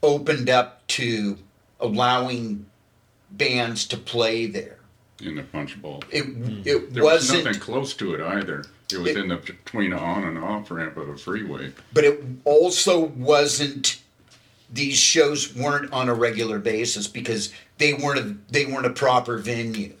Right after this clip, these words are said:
Speaker 2: Mm.
Speaker 3: Yeah.
Speaker 1: That, that, this, this was the kind of thing where they, it was, like, guerrilla style.
Speaker 2: Mm.
Speaker 1: If the cops showed up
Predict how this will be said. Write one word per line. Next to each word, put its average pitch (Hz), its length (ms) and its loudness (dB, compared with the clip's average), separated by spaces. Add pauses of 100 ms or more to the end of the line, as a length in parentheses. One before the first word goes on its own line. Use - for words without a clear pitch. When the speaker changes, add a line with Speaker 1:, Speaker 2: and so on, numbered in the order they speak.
(140)
Speaker 2:
Mm. 78 140 -10
Speaker 3:
Yeah. - 60 -6 (200)
Speaker 1:
That, 127 240 0
that, 147 320 0
this, - 200 0 (200)
this 147 240 -2
was 151 160 -2
the 143 100 -6
kind 139 280 0
of - 160 -6
thing 135 340 -2
where 123 160 2
they, 120 140 -2
it 117 240 -6
was, - 400 -4
like, 120 280 0
guerrilla 120 460 2
style. 85 680 -4 (200)
Speaker 2:
Mm. 73 260 -12 (120)
Speaker 1:
If 123 160 -4
the 123 80 -4
cops 139 400 2
showed 151 300 6
up 156 320 4